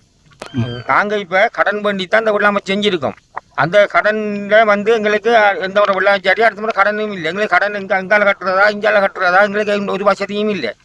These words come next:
எங்களுக்கு அரசாங்கம் தான் இதுக்கு இது என்ன ஒரு முடிவு செஞ்சு தரணும் எங்களுக்கு. இந்த மணலை கட்டி நாங்க வெள்ளாமை செஞ்சு இந்த கடனை கட்டுறதுக்காட்டால நாங்க எங்களுக்கு இந்த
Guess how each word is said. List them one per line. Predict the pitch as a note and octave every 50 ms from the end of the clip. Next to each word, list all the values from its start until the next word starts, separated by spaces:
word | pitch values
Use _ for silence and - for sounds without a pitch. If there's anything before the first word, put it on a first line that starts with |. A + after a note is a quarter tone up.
| _ _ _ _ _ _ _ _ _
எங்களுக்கு | - E3 F#3+ G#3 G#3 G#3
அரசாங்கம் | F#3+ F#3+ F#3 G#3+ G#3 G#3 G3+ G3+ G3
தான் | G3 A3 A#3
இதுக்கு | A3+ G#3 A3 F#3 G#3+ G#3+ G#3+ G#3+ G#3+
இது | G#3 G#3
என்ன | G#3 G3+ G#3
ஒரு | G3+ G3+
முடிவு | F#3 G3 G3 G#3+ G#3 - F#3+
செஞ்சு | G#3 G3+ G3 G3 G3+
தரணும் | A3 F#3 E3+ D#3+
எங்களுக்கு. | D3+ D3+ C#3 B2+ - - - _
இந்த | - - D3
மணலை | D3 D#3+ E3+ F#3 F#3 F3
கட்டி | F3+ F3 - - F#3+
நாங்க | F#3+ F#3+ F#3 F#3 F#3
வெள்ளாமை | F3+ F3+ F3+ F3+ F3+ F3 D3
செஞ்சு | D#3+ E3 E3+
இந்த | F3+ G3 - F#3+ F#3
கடனை | D#3 F3 F3 F3 F3 E3
கட்டுறதுக்காட்டால | E3 D#3+ D3 E3+ D#3+ D#3 D#3+ E3 D#3+ D3+ E3 E3+ F#3+
நாங்க | F#3+ F3+ F3+ F3+ F3
எங்களுக்கு | F3 F3 F3 E3 E3+ E3+
இந்த | E3+ D#3 D3 C#3+